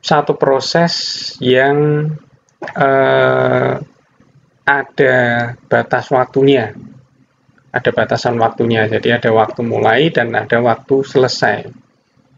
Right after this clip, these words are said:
Tapi untuk proses operasional mungkin ada batasan, eh, ada waktu mulainya, tapi waktu selesainya kita tidak tahu kapan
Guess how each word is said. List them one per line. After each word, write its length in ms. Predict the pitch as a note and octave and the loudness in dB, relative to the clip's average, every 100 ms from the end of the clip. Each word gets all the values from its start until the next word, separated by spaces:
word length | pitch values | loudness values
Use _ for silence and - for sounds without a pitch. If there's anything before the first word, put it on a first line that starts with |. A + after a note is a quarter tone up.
| _ _ _ | _ _ _
Tapi 560 | - B2+ - F#3 F#3+ - - | -2 -2 0 2 2 0 2
untuk 800 | D#3 D3 D3 D#3 D3+ D3 - - | 2 2 4 4 6 4 2 0
proses 400 | C#3+ C#3+ C#3+ - | 0 2 -2 -2
operasional 720 | D3 C#3 C3 F#3 E3 A#2+ B2 | 0 -2 2 4 4 2 -2
mungkin 260 | C3+ F3 | 0 2
ada 220 | D#3+ C#3 A2+ | 2 2 0
batasan, 960 | - A2 A#2 A#2+ - B2 A#2+ A#2 A2+ A2+ - _ | 0 0 0 0 0 0 -2 -6 -8 -12 -20 _
eh, 260 | C3 B2 A#2+ | 0 2 2
ada 560 | B2 B2 B2 A#2 A#2 | 0 0 2 2 2
waktu 280 | A2+ A#2 - C3 | 2 0 0 0
mulainya, 720 | B2+ A#2+ A2+ G#2+ G#2 A#2+ D#3 - _ _ _ _ _ | 2 2 2 -2 -2 -4 -8 -14 _ _ _ _ _
tapi 320 | A#2+ A2 D#3 | -4 0 2
waktu 240 | D#3 C#3 C#3 | 2 0 -4
selesainya 880 | B2+ B2 A#2+ A2+ A2 B2+ D#3+ D#3+ - _ _ _ _ _ _ _ _ _ _ _ - | -2 -2 -2 -2 0 0 0 -2 -10 _ _ _ _ _ _ _ _ _ _ _ -6
kita 300 | A#2+ D#3 D#3 | 0 2 2
tidak 240 | B2+ - | 0 2
tahu 160 | A#2+ B2 | 2 2
kapan 480 | C#3 C#3+ A2 G#2+ | 0 0 -2 -2